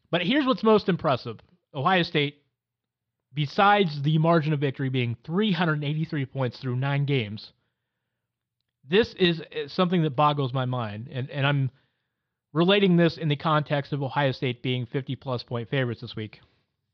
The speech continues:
Ohio State, against the spread, has outscored their opponents by a hundred and sixty-three points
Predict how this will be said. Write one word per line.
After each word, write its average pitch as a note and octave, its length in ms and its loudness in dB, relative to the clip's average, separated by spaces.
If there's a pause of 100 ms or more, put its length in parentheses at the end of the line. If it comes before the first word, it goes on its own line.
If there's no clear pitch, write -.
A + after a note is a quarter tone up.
(640)
Ohio G3+ 380 4
State, F#3+ 480 2 (1900)
against F3+ 540 -2
the G3 100 -2
spread, C#3+ 960 -2 (1800)
has E3+ 340 -2
outscored F3+ 440 0
their E3 120 -2
opponents D3 560 -4 (320)
by C3+ 160 -2
a C#3 60 0
hundred F#3+ 420 -2 (100)
and C#3 120 -4
sixty-three D3+ 1300 -4 (380)
points - 540 -6